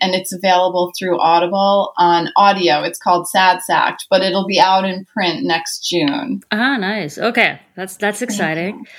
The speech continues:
Speaker 2: What, what's, what's the memoir about?
Speaker 1: The memoir is about a period when my husband and I lost our jobs within six weeks of each other.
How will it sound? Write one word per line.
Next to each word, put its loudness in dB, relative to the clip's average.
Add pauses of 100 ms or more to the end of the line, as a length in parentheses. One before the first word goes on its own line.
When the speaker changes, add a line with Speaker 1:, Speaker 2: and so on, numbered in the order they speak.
(380)
Speaker 2:
What, 2
what's, 2
what's 0
the 0
memoir 0
about? -6 (140)
Speaker 1:
The 0
memoir 4
is 0
about 2
a 0
period -2
when 0
my 2
husband 2
and 0
I 2
lost 4
our 2
jobs 0
within -2
six -8
weeks -4
of -4
each -2
other. 0